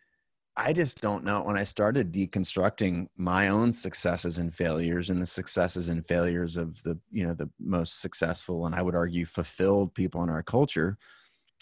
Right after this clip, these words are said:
I had the good fortune of becoming friends with some of these people as I became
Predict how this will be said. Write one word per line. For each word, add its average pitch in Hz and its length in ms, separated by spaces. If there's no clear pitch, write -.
I 85 40
had 87 160
the 90 40
good 87 160
fortune 95 360
of 85 60
becoming 87 340
friends 110 420
with 98 100
some 87 220
of 85 60
these 80 160
people 90 420
as 87 140
I 92 400
became 90 560